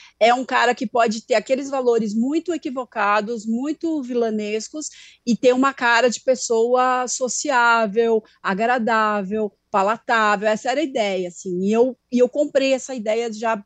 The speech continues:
logo que a novela começou, eu comprei e falei, "Ah, mudei de ideia. Eu acho que esse personagem realmente é muito mais atual do que aquele, né, em que a vilania era muito,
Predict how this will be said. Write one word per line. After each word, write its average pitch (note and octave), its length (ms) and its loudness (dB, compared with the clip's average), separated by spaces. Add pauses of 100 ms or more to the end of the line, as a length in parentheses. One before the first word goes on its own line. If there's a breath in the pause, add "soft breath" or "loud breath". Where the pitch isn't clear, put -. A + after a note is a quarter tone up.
(100)
logo G#3+ 400 2
que C#4+ 80 -8
a C#4 40 -8
novela A#3 320 -4
começou, A3+ 520 -2 (260 soft breath)
eu A3 140 4
comprei A#3 460 2
e A#3 40 0
falei, A#3+ 240 2
"Ah, A3+ 180 4
mudei A#3 360 4
de B3+ 80 2
ideia. F#3+ 440 0
Eu G3+ 280 0
acho F#3+ 260 -4
que A3 80 -6
esse A#3+ 580 -4
personagem A3+ 540 -6
realmente B3 560 -2 (100)
é A#3+ 240 4
muito C#4 280 2
mais A#3 280 0
atual A#3 460 0
do G#3+ 140 -4
que - 80 -6
aquele, A#3+ 420 -2 (340)
né, G#3+ 120 2
em A#3 40 0
que B3+ 60 0
a A#3 60 4
vilania B3 560 2
era A3+ 180 2
muito, D#4 280 0